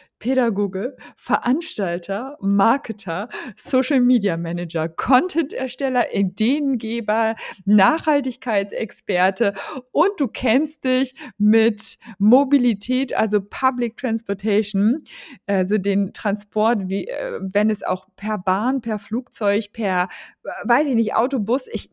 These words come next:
äh, weiß nicht, kennst du dich einfach aus und gibst entsprechende Ratschläge, damit das alles läuft. Das ist super spannend. Ähm, und ich glaub, man könnte jetzt noch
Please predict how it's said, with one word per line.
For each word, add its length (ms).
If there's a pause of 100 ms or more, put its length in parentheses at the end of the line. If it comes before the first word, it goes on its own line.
(140)
äh, 100
weiß 200
nicht, 220
kennst 320
du 80
dich 200
einfach 300
aus 260
und 120
gibst 200
entsprechende 480
Ratschläge, 560
damit 320
das 140
alles 460
läuft. 300
Das 120
ist 240
super 360
spannend. 600 (440)
Ähm, 380
und 100
ich 140
glaub, 220
man 100
könnte 260
jetzt 240
noch 280